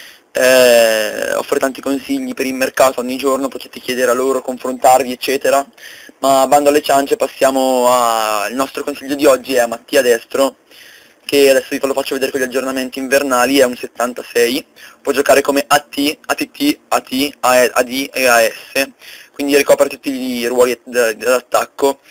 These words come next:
ha un buon tiro, un grande stacco di testa, un controllo di palla eccezionale, anche come velocità non è buono, nei dribbling anche,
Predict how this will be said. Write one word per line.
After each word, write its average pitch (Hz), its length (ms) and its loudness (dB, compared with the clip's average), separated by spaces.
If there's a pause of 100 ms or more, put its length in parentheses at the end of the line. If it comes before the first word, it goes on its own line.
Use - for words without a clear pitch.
(380)
ha 127 560 6
un 131 100 -6
buon 139 260 2
tiro, 139 480 4
un 127 320 -4
grande 131 340 -2
stacco - 320 -6
di 131 100 -6
testa, 123 360 2
un 127 80 0
controllo 127 460 0
di 123 80 -6
palla 120 220 4
eccezionale, 123 720 -4
anche 123 220 -6
come 131 180 -10
velocità 127 460 -4
non 131 160 -4
è 127 60 -6
buono, 127 360 0
nei 123 180 -4
dribbling 123 460 -8
anche, 123 500 -2